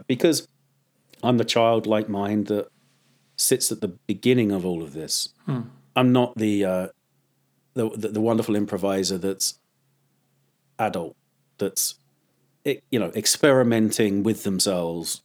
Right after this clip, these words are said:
Speaker 1: like, to go out there into the ether. I'm still the childlike mind that goes, "You know what? I never liked Jackson Pollock as a kid, and I d-, I want, I was absolutely keen to understand why I didn't."
Speaker 2: Hmm.
Speaker 1: Why did I like, you know, um,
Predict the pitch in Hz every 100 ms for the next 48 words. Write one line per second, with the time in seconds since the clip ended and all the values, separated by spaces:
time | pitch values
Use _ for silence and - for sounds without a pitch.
0 | - 98 95 - 101 - 104 98 101 -
1 | 98 92 90 98 110 107 101 92 _ _
2 | - 127 - 170 - 127 107 107 104 107
3 | 104 101 - 101 95 131 135 151 156 -
4 | _ _ _ _ 139 165 160 151 151 -
5 | 120 - 101 - 101 92 90 87 - 82
6 | - - 107 110 - 123 117 135 120 117
7 | 107 - 131 - 123 113 113 107 107 _
8 | _ _ _ _ _ _ _ - - 151
9 | 127 113 107 113 95 98 85 98 90 -
10 | _ _ _ _ _ _ _ _ _ 131
11 | 135 135 - _ _ _ _ _ - 104
12 | 110 104 101 98 98 95 95 - - _
13 | _ _ _ _ _ _ _ - 98 85
14 | 80 78 - 80 78 76 73